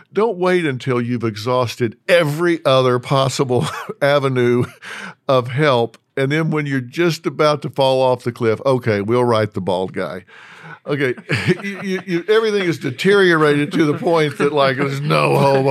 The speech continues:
Okay, we gotta write him. Thanks a lot. Uh, but I, I really look at it as, people ask me sometimes, do I think problems are as simple as I make 'em out to be? I don't think problems are simple at all.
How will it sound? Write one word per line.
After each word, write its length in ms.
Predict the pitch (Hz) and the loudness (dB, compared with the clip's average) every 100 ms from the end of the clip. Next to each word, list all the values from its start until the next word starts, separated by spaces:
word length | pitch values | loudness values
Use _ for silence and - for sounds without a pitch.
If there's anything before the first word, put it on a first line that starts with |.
| 139 | 0
Okay, 220 | 135 123 | 0 2
we 80 | 131 | 2
gotta 300 | 131 131 127 | 2 2 2
write 240 | 123 120 | 2 2
him. 380 | 120 120 101 214 - 269 - 220 170 247 208 | 0 -4 -4 -8 -8 -10 -10 -14 -14 -14 -16
Thanks 420 | - 170 175 - | -4 -2 0 0
a 60 | |
lot. 520 | 120 113 120 107 104 - 170 - 254 - 294 285 | -2 0 0 0 -2 -6 -10 -10 -12 -8 -12 -8
Uh, 340 | 135 131 123 117 113 _ _ _ - | -8 -4 -4 -4 -8 _ _ _ -20
but 260 | 151 156 151 | -4 -4 -2
I, 160 | 175 196 - | -4 -6 -6
I 120 | 196 | -4
really 320 | 233 233 190 147 | -2 0 0 2
look 260 | 147 135 | 0 0
at 220 | 143 135 | 0 0
it 260 | 131 123 - | 0 -4 -4
as, 720 | 127 123 120 107 - - - - _ _ _ _ _ _ _ - 190 170 | 0 0 0 -4 -10 -14 -18 -20 _ _ _ _ _ _ _ -20 -12 -6
people 340 | 160 214 156 147 | -4 -2 2 2
ask 240 | 143 - | 2 0
me 140 | 135 | -2
sometimes, 560 | 117 117 113 127 123 107 | 0 -2 0 0 0 -2
do 180 | 143 143 | -2 0
I 100 | 165 | 0
think 300 | 175 151 107 | -2 -4 -4
problems 500 | 127 120 113 107 101 | 0 0 0 -2 -2
are 200 | 113 107 | -2 0
as 120 | 98 | -2
simple 420 | - 117 113 107 | -2 -4 -2 -2
as 120 | 104 | -2
I 140 | 107 104 | -2 -2
make 260 | 107 104 | -2 -2
'em 100 | 98 | -4
out 220 | 101 101 104 | -4 -6 -8
to 100 | 98 | -12
be? 340 | 92 95 101 _ _ _ _ _ _ _ _ - - | -10 -12 -14 _ _ _ _ _ _ _ _ -20 -6
I 160 | 202 247 | -4 0
don't 260 | 202 123 | 0 0
think 300 | - 123 107 | 0 0 -2
problems 540 | - 117 113 113 110 98 | -4 -2 0 -2 -4 -4
are 100 | 98 | -6
simple 480 | - 107 98 92 | -4 -6 -4 -6
at 100 | 90 | -4
all. 400 | 90 90 92 - | -6 -8 -8 -12